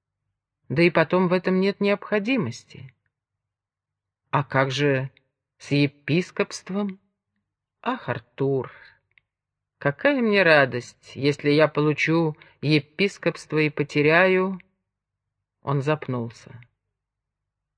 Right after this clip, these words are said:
Артур не знал, что подумать.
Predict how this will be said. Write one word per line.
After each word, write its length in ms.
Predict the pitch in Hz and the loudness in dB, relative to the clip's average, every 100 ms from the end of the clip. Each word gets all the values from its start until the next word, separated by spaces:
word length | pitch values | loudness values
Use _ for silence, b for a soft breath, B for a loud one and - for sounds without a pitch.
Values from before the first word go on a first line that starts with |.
| _ _ _ _ | _ _ _ _
Артур 360 | - 139 - 160 | -8 -4 0 0
не 140 | 165 | 0
знал, 240 | 151 165 165 | 2 2 0
что 280 | - - 160 | -2 -2 0
подумать. 960 | 180 175 151 139 107 - - - - | 0 0 -2 -4 -6 -10 -18 -20 -20